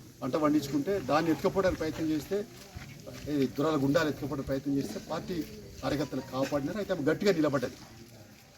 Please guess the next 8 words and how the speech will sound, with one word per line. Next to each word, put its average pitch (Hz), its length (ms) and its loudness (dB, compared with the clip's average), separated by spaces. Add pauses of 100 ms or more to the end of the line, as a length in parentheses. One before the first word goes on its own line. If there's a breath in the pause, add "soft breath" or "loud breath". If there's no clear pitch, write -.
(340)
అయితే 170 100 -2
వీరనారిగా 175 720 8
చరిత్రలో 151 280 -2
ముద్రపడింది. 120 760 -2 (1500)
అలాగే 214 220 2
ఆ-, 143 260 4 (300)
అప్పటి 135 300 0
నుంచి 151 240 2